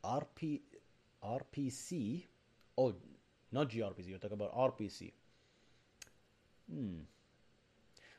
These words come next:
Remote procedural call is when you have a function and you wanna execute that function remotely. A P I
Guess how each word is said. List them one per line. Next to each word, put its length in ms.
Remote 380
procedural 480
call 280
is 220
when 220
you 120
have 180
a 60
function 680
and 120
you 120
wanna 240
execute 640
that 240
function 760
remotely. 720
A 120
P 220
I 300